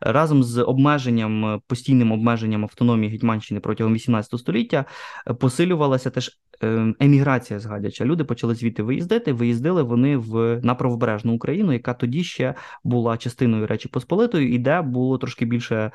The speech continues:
свободи в порівнянні з, е, тим, е, яка ситуація складалася в складі Російської імперії. Е, зрештою, е, е,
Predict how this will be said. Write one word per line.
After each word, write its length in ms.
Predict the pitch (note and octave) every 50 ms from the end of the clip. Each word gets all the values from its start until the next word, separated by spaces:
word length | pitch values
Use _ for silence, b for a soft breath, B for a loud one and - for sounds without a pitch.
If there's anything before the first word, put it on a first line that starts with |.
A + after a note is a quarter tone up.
| B B B
свободи 400 | - - B2+ B2 A#2+ A#2+ G#2+ G2
в 60 | G2+
порівнянні 500 | - - A2+ A2+ A#2 B2 B2 A#2+ A2+ A2
з, 160 | G#2+ - - A2
е, 360 | G#2+ G#2+ G#2+ G#2+ G#2 G#2 G#2 -
тим, 220 | - F#3+ A3 G#3 B B B B B B -
е, 160 | - A2 G#2+
яка 260 | G#2+ A2 A2+ - C#3
ситуація 560 | B2 B2 A#2 - A#2 B2+ C3+ - - A#2 A2+
складалася 680 | A2 - - A#2 G#2+ A2 A#2 A#2 A#2 - - A2+ A2 - -
в 380 | A2+ A2 A2 A2 G#2+ G#2+ G#2+
складі 360 | A2+ - - A#2+ A#2 A#2 A#2 A2
Російської 460 | A2+ A#2 - A#2+ A2+ - - A2 A2+
імперії. 480 | B2 - - G#3+ B3 A#3 G3+ E3 D#3+ B B B B B B B B - -
Е, 80 | B2
зрештою, 760 | A#2+ B2 C3+ F3 A3 - - - F3 E3 D#3+ D#3 D#3 - - -
е, 360 | - B2+ B2 A#2+ A#2+ A#2+ A#2+ - - - _ _ _ _ -
е, 100 | A#2+ A#2+